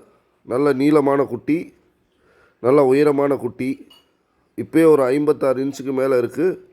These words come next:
ஏழு மாச ஆண் குட்டி, கிட்டத்தட்ட ஒரு பதிமூணு சுழி இருக்கு.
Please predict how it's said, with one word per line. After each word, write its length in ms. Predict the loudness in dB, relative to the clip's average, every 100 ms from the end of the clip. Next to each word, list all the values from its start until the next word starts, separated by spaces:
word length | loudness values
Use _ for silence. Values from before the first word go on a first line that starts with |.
| _ _ _ _ _ _
ஏழு 300 | 2 4 4 2
மாச 180 | 0 0 0
ஆண் 160 | 0 -2
குட்டி, 260 | -8 -6 -6 -6 _ _ _ _ _ _ _ -4
கிட்டத்தட்ட 320 | -2 4 4 4
ஒரு 100 | 2
பதிமூணு 380 | -2 0 0 -2 -2
சுழி 160 | 0 0 0
இருக்கு. 260 | -4 -4